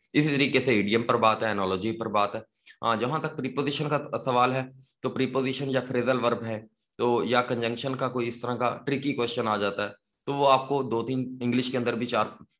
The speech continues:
दो तीन चार का margin रखना चाहिए कि यार, English के भी मुझे तीन चार छोड़ने पड़ेंगे। तो अभी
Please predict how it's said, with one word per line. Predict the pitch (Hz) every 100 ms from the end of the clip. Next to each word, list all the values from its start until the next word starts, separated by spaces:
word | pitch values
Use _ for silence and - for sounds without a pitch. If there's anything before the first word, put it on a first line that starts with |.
| 110
दो | 120
तीन | 123 127
चार | 127 117 113
का | 117
margin | 107 104 120
रखना | 107 120 113
चाहिए | 107 95 90 - _ -
कि | 123
यार, | 120 107
English | 123 123 127
के | 135
भी | 123
मुझे | 117 113
तीन | 113 113
चार | 110 113
छोड़ने | 110 113 104 98
पड़ेंगे। | - 85 85 85 - _ - -
तो | 143 139
अभी | 147 147 180 175